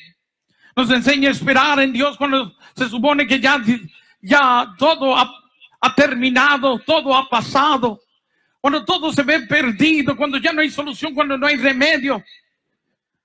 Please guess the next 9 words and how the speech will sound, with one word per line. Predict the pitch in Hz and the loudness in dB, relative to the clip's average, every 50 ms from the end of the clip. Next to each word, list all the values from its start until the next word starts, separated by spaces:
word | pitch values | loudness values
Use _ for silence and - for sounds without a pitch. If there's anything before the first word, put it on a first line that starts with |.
| _ _ _ - | _ _ _ -10
El | 147 | -4
mismo | 175 247 269 240 240 247 | 0 0 0 0 2 2
Jesús | 240 233 - - 254 277 269 202 | 2 0 0 -2 -8 -8 -8 -6
nos | 254 262 254 226 196 | -4 -4 -4 -2 -4
invita | 247 233 196 240 285 311 233 180 233 196 175 160 - - _ _ _ _ _ _ _ _ _ _ _ _ _ _ _ - | -4 -4 0 0 -2 -2 -2 -2 -2 -2 -2 -4 -12 -20 _ _ _ _ _ _ _ _ _ _ _ _ _ _ _ -6
a | - 214 | -6 -4
creer | - - 247 240 233 240 247 262 247 277 - - | -2 0 2 2 4 4 2 2 0 -2 -4 -4
en | 233 247 254 240 | -4 -4 -4 -4
Dios. | 220 226 208 190 170 170 170 - - - - - | -4 -2 -2 -2 -2 -4 -6 -10 -14 -20 -20 -20